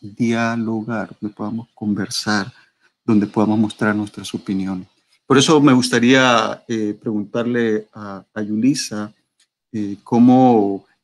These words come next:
es que desde este espacio se pretende hacer, eh, un peri-, eh, eh, todos han mencionado anteriormente,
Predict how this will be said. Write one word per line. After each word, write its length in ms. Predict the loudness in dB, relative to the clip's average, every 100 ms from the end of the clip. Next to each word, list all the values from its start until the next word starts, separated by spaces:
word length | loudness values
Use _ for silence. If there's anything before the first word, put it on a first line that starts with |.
| -2
es 220 | -2 -2
que 240 | -4 -2
desde 220 | 0 0 -2
este 160 | -2
espacio 720 | -10 -4 -2 0 -2 -4 -4
se 160 | -4 -6
pretende 580 | -6 -8 -4 -2 0 -2
hacer, 680 | -4 -4 0 2 0 -4 -10
eh, 600 | -14 -12 -12 -12 -12 -14 -16 _ _ _ _ _ 0
un 180 | 2
peri-, 200 | 2 -2 0
eh, 160 | -4 -4
eh, 280 | -8 -6 -6 2
todos 480 | 4 6 4 0 _ _ _ _ _ _
han 400 | 0 4 6 6
mencionado 560 | 6 2 0 -2 0 -2
anteriormente, 880 | -2 -2 -2 0 -2 -4 -4 -4